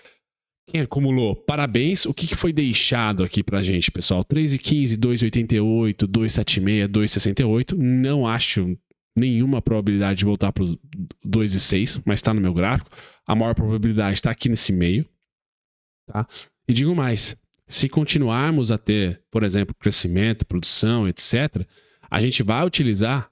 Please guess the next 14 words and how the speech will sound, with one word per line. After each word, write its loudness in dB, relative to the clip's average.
o 2
alvo -2
atual 0
de -4
quatro -2
setenta 0
e 2
cinco, 0
quatro -2
sessenta -2
e 4
oito -2
como 0
suporte, -4